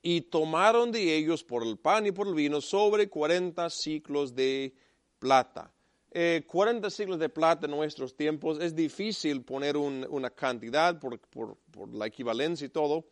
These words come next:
pero obviamente es un, eh, es una cantidad bastante grande porque fue una carga para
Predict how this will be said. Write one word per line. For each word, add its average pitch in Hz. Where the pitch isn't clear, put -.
pero 156
obviamente 190
es 190
un, 156
eh, 131
es 160
una 190
cantidad 156
bastante 190
grande 170
porque 151
fue 180
una 156
carga 156
para 123